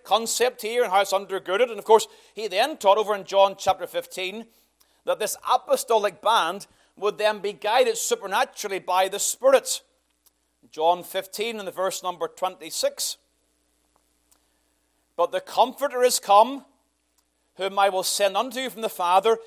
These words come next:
even the Spirit of truth, which proceedeth from the Father, he shall testify of me. And ye shall also bear witness,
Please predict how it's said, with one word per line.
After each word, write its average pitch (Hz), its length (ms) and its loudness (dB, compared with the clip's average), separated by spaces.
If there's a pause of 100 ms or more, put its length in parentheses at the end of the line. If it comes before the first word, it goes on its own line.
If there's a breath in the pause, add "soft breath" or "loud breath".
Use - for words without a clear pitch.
(160 loud breath)
even 247 320 -10
the 233 80 -6
Spirit 240 480 0
of 285 100 -8
truth, 226 380 0 (320 soft breath)
which 202 240 -6
proceedeth 202 400 -4
from 262 360 2
the 285 100 4
Father, 220 420 4 (160 soft breath)
he 220 120 -14
shall 202 200 -2
testify 269 640 -4
of 254 80 -2
me. 277 460 -8 (800)
And 208 280 -6
ye 226 100 -6
shall 220 220 2
also 285 400 2
bear 294 240 2
witness, 294 500 -2